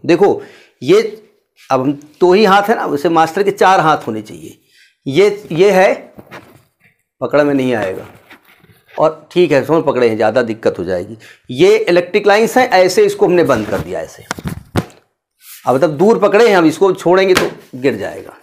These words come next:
ठीक है, हमने इसको ऐसे बंद कर दिया। कैसे बंद करें, ये हमारी म-, मर्जी है।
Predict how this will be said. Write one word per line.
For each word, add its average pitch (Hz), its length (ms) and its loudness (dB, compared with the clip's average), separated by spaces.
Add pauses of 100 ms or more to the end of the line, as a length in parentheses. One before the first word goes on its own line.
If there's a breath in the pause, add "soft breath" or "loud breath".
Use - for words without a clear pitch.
ठीक 113 220 -2
है, 92 140 -16 (400 loud breath)
हमने 202 220 2
इसको 220 240 2
ऐसे 214 180 2
बंद 113 220 -2
कर 95 160 -8
दिया। 101 140 -10
कैसे 208 340 2
बंद 233 220 2
करें, 254 200 2 (220)
ये 240 80 2
हमारी 180 380 2
म-, 127 200 0 (460)
मर्जी 135 280 2
है। 226 120 2